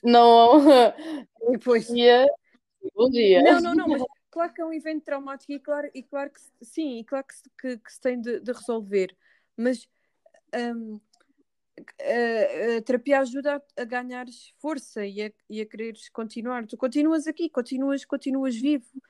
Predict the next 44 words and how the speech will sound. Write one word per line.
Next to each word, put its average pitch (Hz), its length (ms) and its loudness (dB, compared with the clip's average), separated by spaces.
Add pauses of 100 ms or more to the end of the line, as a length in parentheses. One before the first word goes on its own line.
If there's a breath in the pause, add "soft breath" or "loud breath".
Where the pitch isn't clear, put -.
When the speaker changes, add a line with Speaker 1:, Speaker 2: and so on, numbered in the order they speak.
(420)
Speaker 2:
e 220 500 -6
o, 233 80 -8 (200)
o 233 100 -4
teu 240 140 -8
trauma 262 280 0
pode 269 200 0
ajudar 269 300 -4 (360)
outras 247 340 -8
pessoas 262 680 -8
a 208 100 -6
não, 214 300 -8
a - 60 -14
não 208 160 -8
sofrerem 208 460 -6
do 196 100 -8
mesmo, 196 240 -4
ou 208 120 0
então 214 200 -6
que - 140 -20
sofreram 220 680 -4 (380)
e 220 100 0
a 214 40 2
seguir 214 320 -6
em 208 100 -2
frente 190 380 -8
e - 20 -2
encontrares 247 640 -2
o 247 80 -16
teu 240 160 -12
caminho. 233 360 -10
Acho 202 180 -16
que - 80 -20
o 214 40 -20
final 233 280 -8
do 220 60 -14
filme 233 200 -12
mostra 226 260 -12
muito 233 200 -12
que - 60 -10
eles 247 140 -8 (540 soft breath)
agora 247 480 -2 (560)
estão 247 360 -14
a 233 140 -12
fazer 233 520 -16